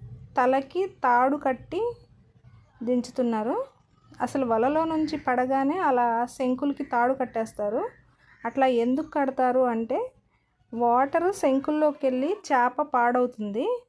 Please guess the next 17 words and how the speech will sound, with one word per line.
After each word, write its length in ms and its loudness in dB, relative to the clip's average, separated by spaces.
అట్లా 320 -2
పాడవకుండా 840 0
ఉండాలి 440 -2
అంటే 380 -6
తాడు 320 4
కట్టి 560 -4
ఆ 100 -6
శంకుల్ని 520 0
క్లోజ్ 400 0
చేస్తారు. 560 -2
అట్లా 280 -4
చేస్తే 440 -6
చేప 220 0
చాలా 180 0
ఫ్రెష్ 420 -6
కండిషన్లో 680 -4
ఉంటది. 460 -6